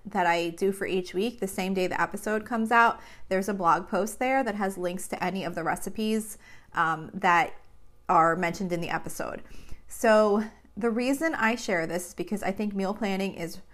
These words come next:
really important, and it's helped me so much in just managing every day,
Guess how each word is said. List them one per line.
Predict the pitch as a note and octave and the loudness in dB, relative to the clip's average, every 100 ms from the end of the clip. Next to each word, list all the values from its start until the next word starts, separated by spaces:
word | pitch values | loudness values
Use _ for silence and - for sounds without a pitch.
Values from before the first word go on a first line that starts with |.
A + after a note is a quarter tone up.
| - - - | -20 -20 -6
really | A#3+ C#4+ D4 | 2 2 2
important, | C#4 B3 G#3 - G#3+ - | -2 0 0 2 -2 -2
and | F#3+ | -4
it's | F#3 - | -4 -6
helped | - B3 B3 G3 | 2 4 4 -2
me | F#3+ G3+ G#3+ A#3 | 0 0 0 -2
so | A3+ - G#3 G#3+ | -4 -4 -2 2
much | G#3+ F3+ A3 - | 2 2 -2 -4
in | G3 | -6
just | F#3 F#3 F#3 | -4 -4 -4
managing | F3 F3 G3 G3 G3 | -4 -2 -2 -4 -2
every | F3+ F#3+ G3 | -2 0 0
day, | E3+ E3+ F3+ G#3 | 0 -2 -2 -4